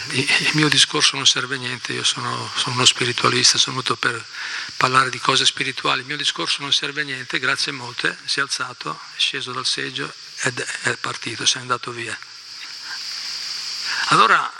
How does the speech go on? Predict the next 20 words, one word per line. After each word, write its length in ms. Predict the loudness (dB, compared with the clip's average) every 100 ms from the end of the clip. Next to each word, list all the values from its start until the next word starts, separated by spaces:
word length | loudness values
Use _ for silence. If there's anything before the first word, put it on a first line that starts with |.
| -16 -8
alcuni 340 | -6 -2 0 2
del 160 | 2
villaggio 420 | 2 2 2 2
gli, 80 | 2
lo 220 | 2 4
hanno 140 | 4 6
rincorso: 560 | 4 2 0 2 0
"No, 180 | 2 0
ma 80 | 0
aspetta, 440 | -4 -2 -4 -4
no, 180 | -2 2
<laughs> 0 |
ti 760 | 2 2 -2 -6 -8 -10 -6 -6
abbiamo 160 | -6 -6
invitato, 480 | -6 0 2 2
noi 300 | -2 -2 -2
abbiamo 340 | -6 -6 -4 -2
stima 420 | -4 -2 -2 -4
delle 200 | -2 -2
persone, 640 | 0 -2 0 0 0 -2